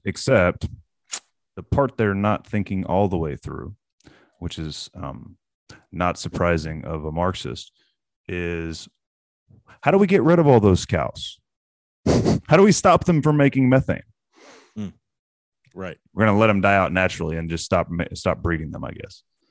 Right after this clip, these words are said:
Speaker 1: Not slaughter them by the tens of millions. I don't know.
Speaker 2: <laughs>
Speaker 1: They're here right now is my main point, right?
Speaker 2: <laughs>
Speaker 1: So, so if we're gonna save the world from the cow farts, but also not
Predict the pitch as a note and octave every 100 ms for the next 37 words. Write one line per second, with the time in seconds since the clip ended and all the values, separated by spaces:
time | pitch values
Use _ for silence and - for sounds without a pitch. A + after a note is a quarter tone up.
0 | _ _ _ _ _ E2 E2 - F#2 D#2+
1 | D#2+ D#2 D#2 D#2+ D#2 D2+ D2 _ _ _
2 | - E2 D2+ D#2 D#2 - - - - B2
3 | G2+ - _ _ _ _ D3+ - - D#4
4 | - - A2+ B2 G#3+ D#3 C3 G#2 A2 D#2
5 | D#2 - E2+ F2+ F2 F2+ F2+ D#2 B1+ G1+
6 | A#2+ D#2+ E2 - - E2 D#2+ - F2 E2+
7 | F#2 F2 G2 F2 - - C#3+ C#3 C#3 A#2+
8 | A2+ F#2 F#2 _ F2 F#2 E2 _ _ _
9 | _ _ _ _ G2 G#2 A2 G#2 F2 G2
10 | F2+ - G#2+ G#2+ - E2 D#2 - - -
11 | - _ F#2 F2 F#2+ - F#2 F2+ F2+ E2+